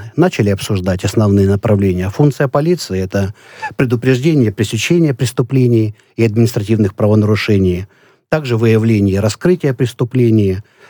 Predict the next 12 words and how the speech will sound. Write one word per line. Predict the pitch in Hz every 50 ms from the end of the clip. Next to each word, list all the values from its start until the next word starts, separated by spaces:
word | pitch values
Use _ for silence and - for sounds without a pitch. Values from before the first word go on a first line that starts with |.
| - _ _
производство | - 131 135 123 139 160 175 - - 120
дознания | 98 90 110 101 98 127 151 165 165 156 143
по | 120 -
уголовным | 127 127 120 117 127 123 127 123 110 110 107 107 95
делам, | 110 113 110 104 104 101 98 92 104 - _ _ _ _ _ _ _ -
розыск | 131 147 165 156 113 110 98 - - 120
лиц, | 131 160 170 160 - - - _ _ _ _ _ _ - - -
осуществляющих, | 113 113 - - 131 107 - - 147 139 131 123 113 107 - 117 107 - - - - - - - _ - - - - - - - - - - - 117 -
розыск | - - 151 143 123 117 113 -
лиц, | 143 120
совершивших | - - 117 117 - - 127 101 - 107 98
преступления, | - 104 95 - - 110 - 135 147 151 139 131 120 110 104 104